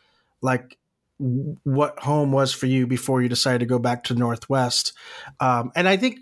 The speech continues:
you know, part of my disconnection is that Cloak and Dagger closed down, because I think a lot of my social activity was kinda centered around that. And when that went away, which was during the pandemic,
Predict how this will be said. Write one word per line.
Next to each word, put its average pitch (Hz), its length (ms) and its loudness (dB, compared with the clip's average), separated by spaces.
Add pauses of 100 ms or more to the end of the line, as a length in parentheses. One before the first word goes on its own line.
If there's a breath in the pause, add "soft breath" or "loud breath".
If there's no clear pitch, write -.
you 170 140 0
know, 135 180 0 (400)
part 165 320 2
of 165 300 -4 (380 soft breath)
my 139 200 2
disconnection 139 760 0
is 147 260 0 (240)
that 131 220 0 (180)
Cloak 135 220 -2
and 123 80 -2
Dagger 135 240 0
closed 190 260 0
down, 220 340 0 (520)
because 139 180 0
I 151 40 2
think 165 120 2
a 156 60 2
lot 147 160 4
of 147 100 2
my 135 760 2 (440)
social 160 360 2
activity 139 340 0
was 135 120 2
kinda 135 180 0
centered 143 360 0
around 170 280 2
that. 190 260 2
And 131 340 0 (280 loud breath)
when 143 140 0
that 151 200 2
went 143 160 2
away, 147 460 4
which 139 240 -4
was 131 100 0
during 127 220 0
the 123 60 -2
pandemic, 131 720 0